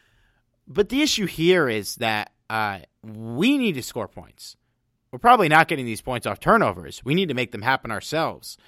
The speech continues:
And Green Bay's got a good defense. I wouldn't go as far to call it a great defense. They, they've,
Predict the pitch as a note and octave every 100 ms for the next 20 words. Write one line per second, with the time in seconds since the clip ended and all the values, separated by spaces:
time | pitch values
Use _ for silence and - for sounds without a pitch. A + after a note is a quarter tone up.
0 | _ _ _ _ A#2+ C3 A#2 G2+ - _
1 | _ _ _ _ _ _ _ _ _ _
2 | _ _ _ _ _ _ _ _ _ _
3 | _ - C#3+ D3 D#3 - C#3 A2 A#2 G#2+
4 | B2+ D3 E3+ E3+ G3 - - - _ _
5 | _ _ _ - A#2+ C3+ C3 C#3 A#2+ C3
6 | A#2+ C#3 B2 A2 A#2 A2 F#2 - G#2 C3+
7 | C#3 D#3+ D#3 F3+ F3 F#3 - - B2+ B2
8 | - A#2+ A2 G2+ F#2+